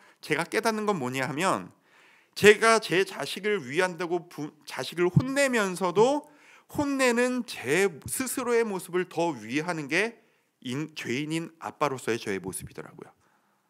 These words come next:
내가 이거 말하면서 이 자식한테 내가 권위 있는 모습으로 보일까를 끊임없이 생각하고, 이게 죄악된 아빠로서의 저의 솔직한 모습임을 저는 고백합니다.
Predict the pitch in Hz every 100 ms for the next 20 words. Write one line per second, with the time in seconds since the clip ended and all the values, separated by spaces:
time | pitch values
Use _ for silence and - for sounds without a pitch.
0 | _ _ _ _ _ _ _ _ - 113
1 | 165 233 170 220 113 131 190 180 208 196
2 | - 190 - - 180 170 185 117 160 -
3 | 110 131 170 175 160 135 139 131 185 123
4 | 131 165 170 170 - 277 240 180 160 135
5 | - 90 92 196 _ _ - - _ _
6 | _ _ - 180 233 302 202 233 - 233
7 | 139 196 196 180 175 165 131 143 269 -
8 | 285 247 165 185 165 170 156 131 127 110
9 | - 127 110 -